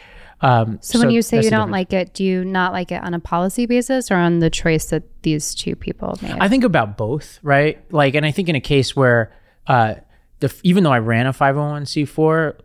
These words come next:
Speaker 1: uh, and I, like, if you were to ask me then or ask me now, as, with my political beliefs, I don't believe in unilaterally disarming, which is what I imagine Chenard is thinking. Like, he believes in climate change. He probably believes climate change is a political cause.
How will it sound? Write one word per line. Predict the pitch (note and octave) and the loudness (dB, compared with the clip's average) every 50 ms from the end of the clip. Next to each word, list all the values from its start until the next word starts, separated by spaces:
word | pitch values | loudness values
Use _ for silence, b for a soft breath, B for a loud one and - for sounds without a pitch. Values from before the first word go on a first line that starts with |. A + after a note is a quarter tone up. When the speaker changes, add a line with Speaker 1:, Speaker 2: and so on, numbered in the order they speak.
| _ - | _ -2
Speaker 1:
uh, | - B2+ A#2+ A2+ - | 0 2 2 2 2
and | B2 B2 A#2 | 0 -2 0
I, | A#2 A2+ A2+ A2+ - | 0 -2 -4 -4 -4
like, | B2 B2 A2 - - | -4 -4 -4 -4 -6
if | - A#2 - | -14 -10 -6
you | B2+ B2 | -4 -2
were | A#2 A#2 A2+ A2 | 0 0 0 0
to | A2 | 0
ask | A2+ A#2 A2+ - - | 0 0 0 0 -2
me | A#2 A2 | -2 -2
then | G#2 A2+ B2 B2+ B2+ B2+ B2 B2 | 0 2 2 2 2 2 0 -2
or | A#2 A2 A2 | -4 -6 -4
ask | A#2 A2+ G#2+ - - | -4 -6 -6 -6 -8
me | A2 | -6
now, | A2 A#2 B2 C3 C3+ C#3 C3+ | -2 0 0 2 0 0 -2
as, | A#2 A2 A2 G2+ | -4 -6 -8 -10
with | - A#2 A#2 A2+ A2+ A2+ - | -12 -12 -10 -4 -4 -4 -2
my | A#2+ A2 | -2 -2
political | - - - A#2+ A#2 A#2+ A#2+ - C3+ | -2 -2 -2 0 2 2 2 0 -2
beliefs, | A#2+ B2 C3+ C#3+ C3+ - - | 0 2 2 2 2 2 0
I | A2+ | 2
don't | A#2 B2 A#2+ G#2+ - | 2 2 -2 -2 -4
believe | A#2 A2+ A2+ A#2+ A2 | -4 -2 0 0 0
in | A2+ A2+ G#2+ | 0 0 -2
unilaterally | G#2 A#2 A#2 A2+ A2+ A2+ A2+ A#2 A2+ A#2 A2+ A2+ A#2 A2+ G#2+ | 0 0 2 0 0 2 2 0 2 2 2 2 2 2 2
disarming, | G#2+ A2 - - A2 G#2+ A2+ A#2 C3 C3+ C#3+ C3 | 0 -2 -2 -2 -2 0 0 0 0 0 0 0
which | A#2+ A2 - A#2 | -2 -4 -4 -6
is | G#2 G#2+ | -6 -2
what | A2+ A2+ | 0 2
I | A2 A2 | 2 2
imagine | G#2+ G#2+ A2 A2 A2 G#2+ A2 A#2 A2 G#2+ | 0 0 -2 -2 -4 -2 -2 -2 -2 -2
Chenard | - - A#2 A2 A2 A2 A#2 A#2 B2 | -2 -2 0 2 4 4 4 2 0
is | B2 A2+ - | -2 -2 -2
thinking. | - C3 B2+ A#2+ - C#3 C#3 C#3 | -4 -4 -4 -2 -2 -2 -2 -2
Like, | B2 A2 G#2 - | -4 -4 -4 -4
he | G#2 G#2+ A2 | -4 -4 -2
believes | G#2+ - A2 A#2 A2 A#2 | 0 2 2 2 2 2
in | B2 | 0
climate | A2+ - C#3+ C3+ C3 B2+ A#2+ | -2 0 -2 -2 -2 -2 -4
change. | - - - C3 B2 | -4 -4 -2 -2 -2
He | A#2 A2+ | -4 -4
probably | - A2 A2 A#2 A#2 | -4 -2 2 2 2
believes | A2+ A#2 A#2+ A#2+ A#2 | 4 4 2 2 2
climate | - C3 B2 B2 A#2+ - | 0 -2 -2 -2 -2 -2
change | - C3 B2 | -4 -4 -4
is | B2 | -4
a | |
political | B2 - C#3+ C3 B2+ - C3 | -6 -4 -2 -2 -2 -4 -6
cause. | - - E3 D#3 - - - | -2 0 0 0 0 -4 -12